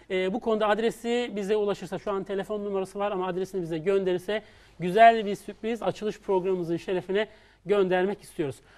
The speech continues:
Speaker 2: Hocam, şimdi öğrencileri dinledik. Gerçekten sizi de heyecanlandırdılar, mutlu ettiler. Biz de mutlu olduk.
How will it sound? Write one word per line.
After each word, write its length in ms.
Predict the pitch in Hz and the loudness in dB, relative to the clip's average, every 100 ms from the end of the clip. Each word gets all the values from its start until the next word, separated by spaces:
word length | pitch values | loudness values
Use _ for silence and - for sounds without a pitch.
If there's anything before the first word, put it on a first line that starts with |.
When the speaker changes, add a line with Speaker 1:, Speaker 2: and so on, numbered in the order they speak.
| - | -8
Speaker 2:
Hocam, 320 | - 247 240 | -2 2 2
şimdi 280 | 196 254 240 | 0 -2 2
öğrencileri 760 | 247 - 226 233 220 214 247 185 | 2 4 4 4 2 0 -2 0
dinledik. 560 | 226 214 190 - - | 2 2 0 -4 -6
Gerçekten 540 | 202 196 196 - 214 208 | 0 0 0 -4 -2 -2
sizi 240 | - 180 | -2 0
de 80 | 190 | 2
heyecanlandırdılar, 880 | 185 180 180 175 180 180 175 170 185 | 4 4 2 2 0 0 -2 0 0
mutlu 340 | 175 160 - | 0 -4 -4
ettiler. 360 | 175 160 180 175 | -6 -2 -2 -2
Biz 160 | 170 160 | -2 -2
de 60 | |
mutlu 280 | 165 160 185 | -4 -4 -2
olduk. 440 | 175 170 170 220 | 0 0 0 -2